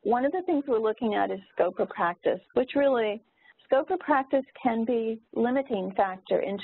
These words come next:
terms of who does what, who supervises what, what can be done independently,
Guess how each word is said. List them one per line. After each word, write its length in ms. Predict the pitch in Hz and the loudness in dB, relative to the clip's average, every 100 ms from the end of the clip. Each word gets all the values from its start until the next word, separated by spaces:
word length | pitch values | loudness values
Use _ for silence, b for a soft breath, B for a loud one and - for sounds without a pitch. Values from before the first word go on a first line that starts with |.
| - | -2
terms 260 | 226 220 220 | 0 0 0
of 140 | 185 202 | -2 0
who 100 | 302 | 0
does 220 | 294 233 - | 2 0 0
what, 320 | 202 196 - _ b b - | 0 2 -2 _ b b -2
who 100 | 285 - | -2 2
supervises 680 | 240 233 220 202 196 202 196 | 2 2 0 -2 -2 -4 -2
what, 320 | 202 190 185 - | 0 2 0 2
what 180 | 208 - | 0 2
can 140 | 262 | 0
be 80 | 220 | 0
done 300 | 214 208 196 | 0 -2 0
independently, 1000 | 190 196 202 - 247 233 220 185 185 196 | -2 -2 -4 0 0 0 0 0 0 -4